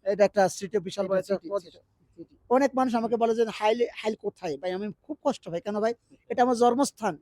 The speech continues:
Speaker 1: এটা আমার কর্মস্থান, এটা আমার সবকিছু, এটা আমার অতীত, বর্তমান, ভবিষ্যৎ সব এখানে। আমি কৌশল জীবন থেকে শুরু করছি এখানে। তো আপনারা বলবেন না কখনো হাইল? হাইল একটা সিটি, হাইল একটা প্রদেশ।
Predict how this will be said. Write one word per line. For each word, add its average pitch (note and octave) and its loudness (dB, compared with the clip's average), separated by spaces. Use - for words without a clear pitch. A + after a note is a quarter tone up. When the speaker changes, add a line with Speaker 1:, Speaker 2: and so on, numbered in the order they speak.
Speaker 1:
এটা - -4
আমার G3+ 2
কর্মস্থান, G#3+ -4
এটা G#3+ -14
আমার F#3+ -12
সবকিছু, - -8
এটা A3+ 2
আমার A#3 4
অতীত, A#3 2
বর্তমান, G#3 -4
ভবিষ্যৎ G#3+ -4
সব A#3 -2
এখানে। G3+ -6
আমি D#3+ -8
কৌশল C4 4
জীবন B3 0
থেকে A3+ -2
শুরু A3 -4
করছি G#3+ -4
এখানে। E3 -4
তো G3+ -10
আপনারা G3+ -6
বলবেন G3 -8
না A#3 -8
কখনো F#3+ -14
হাইল? D#3 -14
হাইল A3 -4
একটা A3+ -6
সিটি, A#3 -8
হাইল F#3 -8
একটা F#3 -12
প্রদেশ। E3+ -6